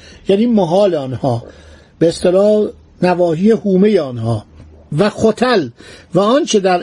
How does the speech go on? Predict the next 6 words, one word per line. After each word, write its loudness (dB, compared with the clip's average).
امتداد 2
جیحون 0
است، 0
از -2
قبیل 2
ترمز. -2